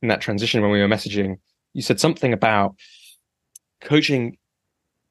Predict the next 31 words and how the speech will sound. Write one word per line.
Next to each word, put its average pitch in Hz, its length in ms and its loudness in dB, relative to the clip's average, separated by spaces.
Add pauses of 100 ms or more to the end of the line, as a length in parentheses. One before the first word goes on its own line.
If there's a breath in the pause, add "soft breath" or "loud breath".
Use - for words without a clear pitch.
the - 80 -20
coaching 147 360 0
market 131 440 2
isn't 127 380 0
as 123 120 -2
developed 123 500 2
in 101 120 -2
Portugal. - 480 -6 (520)
And 110 80 -4
I 117 60 2
wonder 117 320 6
if, - 300 0 (560)
as 104 200 -2
in 98 120 0
some 95 160 -2
countries, 98 280 -12
and 120 60 -6
I 113 40 -2
wonder 117 240 2
how 117 220 -2
that 117 200 0
is 107 120 -8
now 139 320 4
and 117 80 2
if - 160 -4
you 123 100 0
were 104 100 2
right 120 260 4
about 123 320 0
that 117 300 -2
or, 101 140 -14